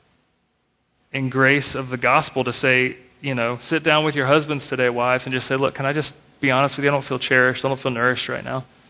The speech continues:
And men, listen, be gracious,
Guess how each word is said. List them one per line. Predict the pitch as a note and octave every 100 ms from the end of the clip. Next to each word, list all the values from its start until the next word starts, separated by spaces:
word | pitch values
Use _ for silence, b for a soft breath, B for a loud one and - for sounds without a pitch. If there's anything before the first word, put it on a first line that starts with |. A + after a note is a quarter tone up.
| b b _ _ _ _ _ _ -
And | C#3
men, | C3+ D3+ C#3
listen, | C#3 - F#3 G3 F#3+ - _ _ _
be | -
gracious, | B2+ - C3+ E3 - E3 - -